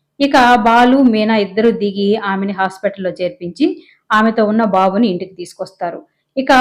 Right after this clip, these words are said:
ప్రభావతి అయితే ఆ బాబు ఎవరు, ఎందుకు తీసుకొచ్చారని బాలుని అడుగుతూ ఉంటుంది.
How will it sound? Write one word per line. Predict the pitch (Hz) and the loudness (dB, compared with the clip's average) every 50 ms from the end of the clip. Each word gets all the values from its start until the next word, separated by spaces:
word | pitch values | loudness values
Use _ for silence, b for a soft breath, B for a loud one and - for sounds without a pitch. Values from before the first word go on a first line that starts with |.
| 262 262 254 | 4 4 4
ప్రభావతి | 247 247 240 277 277 277 269 269 254 226 | 2 2 4 4 4 2 2 2 2 2
అయితే | 208 208 202 226 | 2 2 2 2
ఆ | 214 208 | 2 2
బాబు | 196 202 208 214 220 220 233 | 2 2 2 2 2 2 2
ఎవరు, | 214 208 208 214 214 220 | 2 2 2 0 0 0
ఎందుకు | 214 202 208 220 247 | 0 -2 -2 -4 -4
తీసుకొచ్చారని | 208 220 214 - - 202 185 190 - 196 180 185 190 196 190 185 190 | -4 -6 -10 -12 -12 -12 -12 -8 -6 -6 -4 -4 -4 -6 -6 -8 -8
బాలుని | 190 175 185 196 196 196 196 220 202 | -4 -2 -2 0 0 -2 -4 -4 -6
అడుగుతూ | 165 165 165 156 196 196 190 | -8 -8 -12 -12 -10 -10 -8
ఉంటుంది. | 165 165 - 170 - - - - | -8 -10 -10 -10 -12 -12 -12 -14